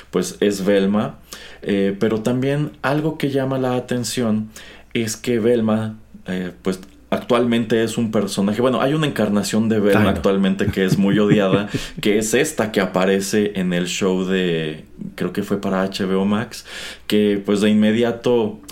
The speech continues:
Speaker 1: pues atrae comentarios a raíz de un número de cambios que le hacen a los personajes, y cuando se estrena la serie y vemos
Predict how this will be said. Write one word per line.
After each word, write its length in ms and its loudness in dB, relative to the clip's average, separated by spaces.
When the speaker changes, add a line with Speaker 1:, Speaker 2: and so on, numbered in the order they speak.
Speaker 1:
pues 180 -2
atrae 420 0
comentarios 800 0
a 40 -2
raíz 280 0
de 40 0
un 140 2
número 340 2
de 140 -2
cambios 340 2
que 120 -2
le 80 2
hacen 180 -2
a 20 2
los 140 0
personajes, 720 -2
y 60 -10
cuando 240 -2
se 100 -4
estrena 320 0
la 140 0
serie 360 0
y 60 2
vemos 380 0